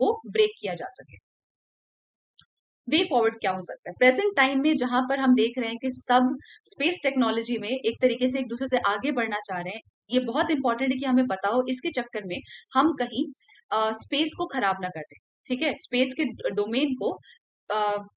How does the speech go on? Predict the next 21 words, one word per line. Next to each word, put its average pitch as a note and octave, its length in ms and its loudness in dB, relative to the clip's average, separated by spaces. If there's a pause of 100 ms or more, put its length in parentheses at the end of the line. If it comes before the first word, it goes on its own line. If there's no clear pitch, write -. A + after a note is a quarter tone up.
ruin E4+ 360 4
ना B3+ 100 4
कर G#3+ 160 -6
दें। D#3+ 180 -16 (640)
तो C4 60 0
इसीलिए F4 400 0
space D4+ 400 -2
को E4+ 80 -4
सिर्फ D#4+ 360 2 (720)
peaceful E4+ 420 4
purposes C4+ 420 2
के C4 60 2
लिए B3+ 120 6
यूज़ A#3 260 2
किया G3 140 -2
जाएगा, D#3 280 -4
उसका G3+ 180 -2
weaponization C4 680 2
नहीं B3 180 2
होना F#3 200 -8
चाहिए, - 280 -12